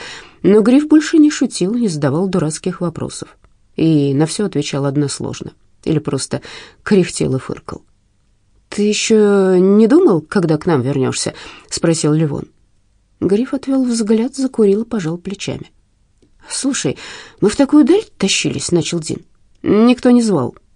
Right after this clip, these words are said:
ответил Гриф. "Ты не волнуйся, мы тебя не торопим", — сказал Левон. "Но... а чё тогда?" "А,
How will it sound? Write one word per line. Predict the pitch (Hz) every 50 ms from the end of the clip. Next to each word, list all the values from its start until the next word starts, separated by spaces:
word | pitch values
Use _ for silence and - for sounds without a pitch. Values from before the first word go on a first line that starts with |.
| _ _ _ -
ответил | - - - 127 - - 143
Гриф. | 123 139 143 143 - - _ _ _ _ _ _ _ _
"Ты | - - 175 196 226 262
не | 294 339 330
волнуйся, | 349 359 359 269 175 - - 151
мы | 151 165 202 302
тебя | - 349 320 311
не | 311 302
торопим", — | 302 311 262 165 123 - 123 123 - - - - - _
сказал | - - 170 151 143 139
Левон. | 143 147 165 139 131 127 127 - _ _ _
"Но... | - 190 202 208 202 190 190 175 160 - _ _ _ _ _ _ _ _ _ _ -
а | - 170
чё | 185 - 247 220
тогда?" | - 165 135 135 127 - 160 160 - _ _ _ _ _ _ _ _ _ _
"А, | 196 196